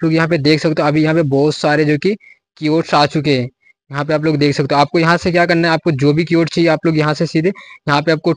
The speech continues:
टैग कॉपी करें। यहाँ पे आपको कॉपी का ऑप्शन दिख रहा है तो आपको डायरेक्ट कॉपी के ऊपर क्लिक करना है and सारे के सारे कीवर्ड कॉपी हो जाएंगे, ठीक है। जैसे आप लोग कॉपी कर लोगे तो फ्रेंड्स finally आपको आ जाना अपने YouTube स्टूडियो पे and यहाँ पे आने के बाद आपने जो भी कीवर्ड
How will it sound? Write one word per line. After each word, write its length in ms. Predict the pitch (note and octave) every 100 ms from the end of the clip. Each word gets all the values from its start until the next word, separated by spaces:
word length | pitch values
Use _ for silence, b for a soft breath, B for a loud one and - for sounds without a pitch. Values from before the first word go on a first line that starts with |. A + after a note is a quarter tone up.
| -
टैग 280 | D#3 E3+ F#3+ B B
कॉपी 320 | D3+ D3 D3+
करें। 160 | D3 D3+
यहाँ 140 | D3
पे 80 | D#3
आपको 160 | D#3+ E3+
कॉपी 280 | D#3+ D3+ D#3+
का 80 |
ऑप्शन 300 | D#3+ D3 E3+
दिख 140 | D#3+ D#3+
रहा 80 | E3
है 60 |
तो 80 | E3
आपको 240 | D#3 -
डायरेक्ट 340 | D#3 D3 D#3 D3+
कॉपी 260 | D#3 C#3+ D#3+
के 80 |
ऊपर 160 | D#3 D#3
क्लिक 240 | D#3 D#3
करना 160 | E3+ E3
है 140 | D#3
and 100 | D#3+
सारे 260 | - C#3+ C#3+
के 60 | D3
सारे 260 | D3+ F3 G#3 b b
कीवर्ड 220 | - E3 F3+
कॉपी 300 | D3 C3+ D3
हो 120 | C#3
जाएंगे, 300 | C3+ B2+ B2+
ठीक 180 | F#3+ F#3
है। 100 | C3+ B B -
जैसे 200 | C#3 E3
आप 140 | D#3
लोग 120 | E3+ D#3+
कॉपी 300 | D#3 D3 D#3+
कर 120 | D#3
लोगे 280 | D#3 D#3+ G#3+ - b b -
तो 100 | F3
फ्रेंड्स 240 | F3+ F#3
finally 240 | F3 E3 E3+
आपको 220 | E3+ -
आ 60 | E3+
जाना 200 | E3+ E3+
अपने 160 | F3+
YouTube 540 | F3+ E3 D#3+ D#3 E3+ E3+
स्टूडियो 420 | - D3+ D3+ E3
पे 160 | E3 D#3
and 200 | E3 E3+
यहाँ 240 | D#3 C#3 D#3
पे 60 | F3
आने 160 | E3+
के 40 | D#3
बाद 160 | E3
आपने 240 | D#3 D#3 E3+
जो 200 | C3+ D3+
भी 120 | D#3
कीवर्ड 320 | F3 E3+ E3